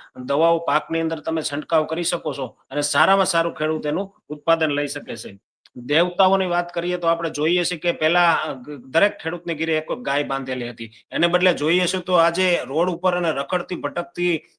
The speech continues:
ગાયો જોવા મળે છે. ગાયનું મૂલ્ય ખેડૂતોય સમજી શકતા નથી અને કોઈ પણ વ્યક્તિ, કારણ કે ગાયનું એટલું બધું દૂધ પવિત્ર છે અને ગૌમૂત્ર અને છાણનો સારામાં સારો ઉપયોગ કરી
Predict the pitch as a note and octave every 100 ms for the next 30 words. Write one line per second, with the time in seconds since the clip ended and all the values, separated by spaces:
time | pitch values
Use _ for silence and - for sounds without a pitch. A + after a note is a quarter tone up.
0 | _ C#3 B2 C#3+ E3+ D#3 E3 E3+ E3 E3+
1 | E3+ F3 _ _ A2+ C3+ D3 F3+ F3+ D#3
2 | D#3 F3 F3+ - D#3 E3+ F#3 E3 E3 F3
3 | E3+ E3+ - E3+ E3+ F3 F#3 - _ B2+
4 | C#3+ D#3 E3+ F#3 D3+ D#3 D#3+ F3+ F3 E3
5 | D3+ E3+ F3 C3+ C#3+ D#3+ F3 F3 D3+ C#3+
6 | D#3+ F3 A3 - D3+ D#3 - C3+ D3+ D3
7 | E3 D#3+ F#3+ F#3+ _ B2+ C#3 A2+ C3+ E3
8 | F3 F3+ F3+ F3+ D#3 D#3 D#3+ F3 E3+ D3+
9 | D3+ E3 E3+ D#3 E3 E3 D3+ E3 E3+ E3
10 | E3+ F3+ F3+